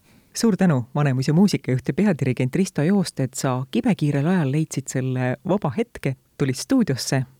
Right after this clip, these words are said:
ja tutvustasid meile ooperigalat. Aitäh kõigile teile, kes te meid kuulasite.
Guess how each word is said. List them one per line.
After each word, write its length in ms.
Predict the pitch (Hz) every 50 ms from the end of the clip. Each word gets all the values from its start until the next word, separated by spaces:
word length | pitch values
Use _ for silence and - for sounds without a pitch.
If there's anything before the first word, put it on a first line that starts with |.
| _ _ _ _
ja 240 | 135 131 123 127 - -
tutvustasid 640 | 170 175 - - 117 - - 131 117 131 113 -
meile 300 | 135 127 127 123 123 123 - _ _
ooperigalat. 840 | - 131 117 _ - - 120 - 123 - - 113 - _ - - _ _ _ _ _ _ - _
Aitäh 280 | - 190 - - 226 208
kõigile 400 | _ 208 190 180 - 151 151 -
teile, 240 | 202 208 202 165
kes 160 | 139 - 143 -
te 80 | -
meid 240 | 143 147 147 - -
kuulasite. 680 | 320 339 285 196 156 135 - 139 - _ - 143 139